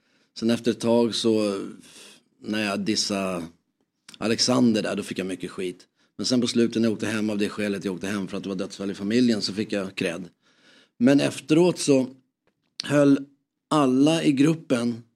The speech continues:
alla i Robinson-gruppen höll varandra om ryggen. Så om det var något skit som kom ut så slöt vi upp kring varandra och liksom stöttade varandra <clears throat> på ett sätt som jag tycker är skitbra naturligt.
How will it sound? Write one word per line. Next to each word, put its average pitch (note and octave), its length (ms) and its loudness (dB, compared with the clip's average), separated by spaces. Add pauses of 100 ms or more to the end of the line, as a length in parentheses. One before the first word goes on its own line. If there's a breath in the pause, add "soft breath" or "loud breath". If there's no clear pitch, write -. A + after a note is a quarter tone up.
alla D#3 300 2
i D#3 40 2
Robinson-gruppen B2+ 640 0
höll B2 160 -2
varandra A#2 280 0
om A#2+ 100 0
ryggen. C3+ 340 0
Så A#2 80 -6
om A#2+ 100 0
det B2+ 60 2
var C3 120 2
något E3+ 280 2
skit A#2+ 300 -4
som A#2+ 140 -2
kom B2+ 180 2
ut B2 360 -2 (640)
så B2 80 -6
slöt C3+ 260 2
vi D3+ 80 6
upp - 280 -2 (200)
kring B2+ 200 2
varandra G2+ 440 -2
och G2+ 220 -4
liksom G2 200 -6
stöttade B2+ 400 -6
varandra F#2+ 340 -8 (420)
<clears throat> F#3+ 460 2
på C#3 60 -4
ett C3+ 100 -4
sätt A2+ 200 -2
som G#2+ 320 -2
jag A2+ 140 -4 (380)
tycker A#2 260 0
är G#2 40 -2
skitbra A2+ 380 -2
naturligt. G#2 600 -2